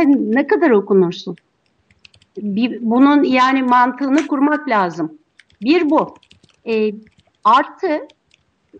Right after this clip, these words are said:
e, yayınladıkları haber sayısı belli. Onun yaratacağı,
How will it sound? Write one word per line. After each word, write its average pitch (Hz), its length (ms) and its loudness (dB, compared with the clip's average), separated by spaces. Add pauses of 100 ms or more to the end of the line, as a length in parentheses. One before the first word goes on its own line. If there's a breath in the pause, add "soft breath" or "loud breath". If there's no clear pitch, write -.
(100)
e, 220 80 -4
yayınladıkları 285 1040 0
haber 302 400 0
sayısı 262 580 -6
belli. 202 400 -2 (400)
Onun 277 160 2
yaratacağı, 285 880 2